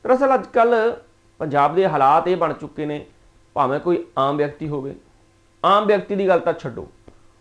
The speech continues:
ਹੁਣ ਤਾਂ ਭਾਵੇਂ ਕੋਈ ਸਿਆਸਤਦਾਨ ਆ, ਭਾਵੇਂ ਕੋਈ ਪੁਲਿਸ ਮੁਲਾਜ਼ਮ ਆ, ਬਦਮਾਸ਼ਾਂ ਨੂੰ ਕਿਸੇ ਦਾ ਡਰ ਨਹੀਂ ਰਿਹਾ। ਲੋਕਾਂ ਦੇ ਅੰਦਰ ਇੰਨਾ ਜ਼ਿਆਦਾ ਗੁੱਸਾ ਆ ਜਾਂਦਾ, ਉਹ ਕਾਬੂ ਨਹੀਂ ਕਰ ਪਾਉਂਦੇ,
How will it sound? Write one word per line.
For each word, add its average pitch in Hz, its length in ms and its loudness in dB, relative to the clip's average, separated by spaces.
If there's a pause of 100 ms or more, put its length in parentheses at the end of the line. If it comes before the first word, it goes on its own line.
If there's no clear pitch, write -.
(380)
ਹੁਣ 202 160 0
ਤਾਂ 214 180 4
ਭਾਵੇਂ 190 340 2
ਕੋਈ 190 160 2
ਸਿਆਸਤਦਾਨ 160 640 2
ਆ, 170 80 0 (800)
ਭਾਵੇਂ 165 240 4
ਕੋਈ 226 120 4
ਪੁਲਿਸ 202 260 2
ਮੁਲਾਜ਼ਮ 123 440 2
ਆ, 69 60 -14 (720)
ਬਦਮਾਸ਼ਾਂ 175 480 2
ਨੂੰ 196 80 0
ਕਿਸੇ 170 240 -4
ਦਾ 156 120 2
ਡਰ 131 220 2
ਨਹੀਂ 104 180 -8
ਰਿਹਾ। 104 180 -12 (480)
ਲੋਕਾਂ 180 360 0
ਦੇ 208 100 4
ਅੰਦਰ 196 180 4
ਇੰਨਾ 190 220 2
ਜ਼ਿਆਦਾ 175 240 4
ਗੁੱਸਾ 160 280 -2
ਆ 160 140 6
ਜਾਂਦਾ, 147 480 -2 (680)
ਉਹ - 100 -4
ਕਾਬੂ 160 320 2
ਨਹੀਂ 170 160 0
ਕਰ 165 160 2
ਪਾਉਂਦੇ, 147 520 -2